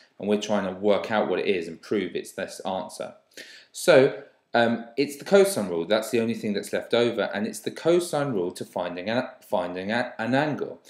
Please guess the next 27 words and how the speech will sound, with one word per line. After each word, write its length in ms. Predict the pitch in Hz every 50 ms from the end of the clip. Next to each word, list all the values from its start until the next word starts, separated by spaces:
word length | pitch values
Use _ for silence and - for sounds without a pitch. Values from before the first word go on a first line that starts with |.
| - - - - _ -
Now, 300 | 135 107 90 82 - - - -
look 200 | 110 117 117 -
in 80 | 131 123
the 60 | 120
front 240 | - - 113 104 92
of 60 | 92
the 60 | 98
formula 400 | - - 143 143 143 143 139 127
booklet. 460 | 127 127 - - - 131 131 139 - - - - _ _ _ _ _ -
We 200 | 104 104 98 98
have 200 | 107 107 104 101
our 140 | 95 - -
cosine 520 | - 131 139 139 131 - 110 95 90 87
rule 320 | 85 87 92 95 95 - - _ _ _
is 160 | - 87 82 107
A 160 | 117 131 127
squared 580 | 127 - - - 87 82 82 85 90 95 95 - _ _ _
is 120 | - 85 95
equal 280 | 92 87 - - 90
to 120 | 85 - 85
B 220 | 82 107 107 113
squared 480 | 110 110 - - 113 110 113 113 110 -
plus 260 | - 95 87 - -
C 160 | - 98 95
squared 500 | 92 - - - 85 78 78 78 87 87 - - - _ _ -
minus 420 | 95 90 87 87 87 87 87 - -
two 500 | - - - 107 101 101 104 104 104